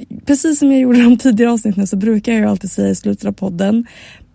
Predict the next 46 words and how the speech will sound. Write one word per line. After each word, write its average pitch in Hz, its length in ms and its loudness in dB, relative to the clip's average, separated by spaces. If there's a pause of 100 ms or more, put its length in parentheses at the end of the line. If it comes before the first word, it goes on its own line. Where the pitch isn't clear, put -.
(100)
men 220 320 2
har 202 80 0
kommit 202 180 0
på 202 120 -2
att 190 100 -4
alla 190 200 0
kanske 185 220 -4
inte 185 160 -4
lyssnar 180 300 -4
de 175 140 -2
sista 185 320 -6
tio 185 240 -2
sekunderna. 190 640 -2
Så 226 120 -6
att 208 80 -4
jag 208 80 -4
tänkte 208 240 -2
även 196 120 -2
passa 185 200 -6
på 185 180 -10
att 175 80 -6
säga 190 280 -4
att - 180 -8
om 262 200 0
man 254 140 0
vill 220 120 -2
komma 214 200 0
i - 20 -4
kontakt 220 380 -6
med 226 120 -2
mig 214 320 0
för 226 120 -4
att 202 60 -2
ställa 208 180 -2
frågor 254 280 -4
till 262 100 -6
podden 226 540 -2
eller 202 160 -2
komma 196 160 -2
med 190 180 0
feedback 190 440 -4
eller 185 120 -2
så, 202 320 -2
så 208 220 0
är 202 140 0
det 196 160 0